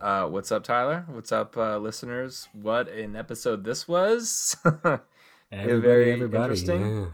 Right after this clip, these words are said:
Speaker 2: N-, indeed. Interesting is a word. So, first of all, I wanna point out that I was right when I guessed necro was for necrophilia. Yeah, I think you were trying to be like, "It
Speaker 1: It's
Speaker 2: could
Speaker 1: like,
Speaker 2: be
Speaker 1: maybe
Speaker 2: about
Speaker 1: it'll be
Speaker 2: something else."
Speaker 1: necromancing. <laughs>
Speaker 2: Uh, yep, yep, nope. It was, it
Speaker 1: Nope,
Speaker 2: was not
Speaker 1: we
Speaker 2: about
Speaker 1: went
Speaker 2: that.
Speaker 1: there.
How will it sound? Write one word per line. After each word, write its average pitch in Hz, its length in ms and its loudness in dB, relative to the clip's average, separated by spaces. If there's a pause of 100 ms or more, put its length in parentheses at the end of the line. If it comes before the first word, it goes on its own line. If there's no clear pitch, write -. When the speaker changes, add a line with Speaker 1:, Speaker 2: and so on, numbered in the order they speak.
(260)
Speaker 2:
N-, 143 220 -6
indeed. 131 520 4
Interesting 131 440 2
is 117 80 -2
a 120 60 0
word. 120 320 0
So, 131 240 6
first 196 260 2
of 113 60 0
all, 113 80 4
I 117 40 4
wanna 117 200 4
point 120 180 0
out 110 120 0
that 110 80 -2
I 107 60 2
was 101 200 -4
right 123 240 0
when 113 100 -4
I 101 80 -4
guessed 101 280 -6
necro 107 280 -4
was 104 140 -6
for 104 100 -6
necrophilia. 101 720 -2 (300)
Yeah, 143 100 6
I 135 40 8
think 175 200 8
you 170 120 8
were 156 100 12
trying 143 220 12
to 135 60 8
be 131 140 8
like, 123 180 6
"It 214 60 2
Speaker 1:
It's 220 80 -6
Speaker 2:
could - 60 6
Speaker 1:
like, 254 60 4
Speaker 2:
be 277 80 6
Speaker 1:
maybe 220 100 8
Speaker 2:
about 170 100 10
Speaker 1:
it'll - 40 8
be - 40 6
Speaker 2:
something 175 240 8
else." 160 260 8
Speaker 1:
necromancing. 185 680 0
<laughs> - 40 -20 (280)
Speaker 2:
Uh, 180 320 0
yep, 196 320 2
yep, 170 280 2
nope. 165 240 0 (180)
It 127 60 -4
was, 127 280 -2
it 160 60 2
Speaker 1:
Nope, 160 140 4
Speaker 2:
was 104 120 0
not 123 140 2
Speaker 1:
we 160 60 6
Speaker 2:
about 151 80 8
Speaker 1:
went 120 100 4
Speaker 2:
that. 107 60 -2
Speaker 1:
there. 98 260 0